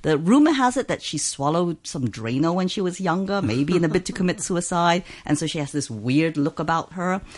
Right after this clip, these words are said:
Speaker 1: But anyway, she, uh, it, it opens on her um, drowning in the lake one summer, and this young girl, Audrey, jumps in and saves her, and that's how it starts. And this triggers an odd, odd series of incidents around the lives of three families.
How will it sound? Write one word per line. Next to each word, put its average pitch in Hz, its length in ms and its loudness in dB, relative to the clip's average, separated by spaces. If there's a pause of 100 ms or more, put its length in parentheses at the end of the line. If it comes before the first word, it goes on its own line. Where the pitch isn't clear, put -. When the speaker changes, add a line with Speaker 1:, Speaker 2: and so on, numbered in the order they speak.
(160)
Speaker 1:
But 208 100 0
anyway, 254 400 2
she, 185 320 -4 (320)
uh, 151 160 0
it, - 180 -6
it 208 200 4
opens 285 400 2
on 175 160 0
her 165 240 -2 (320)
um, 143 260 0 (140)
drowning 156 540 -2
in 120 140 -4
the 127 80 -2
lake 196 320 -6
one 107 160 -2
summer, 104 480 -4
and 123 300 -4
this 143 200 -4
young 233 220 0
girl, 135 340 0
Audrey, 147 540 -4
jumps 208 340 -2
in 170 80 -2
and 143 160 0
saves 156 440 -4
her, - 180 -8 (220)
and 131 140 0
that's 202 220 0
how 202 200 -4
it - 100 -10
starts. - 560 -4
And 131 180 -2 (320)
this - 240 -2
triggers 294 500 0
an 226 120 0
odd, 226 160 -2 (240)
odd 214 200 2
series 202 380 0
of 175 160 -6
incidents 156 540 0
around 139 480 2
the 131 80 -4
lives 147 400 -2
of 135 140 -6
three 120 520 -6
families. - 800 -6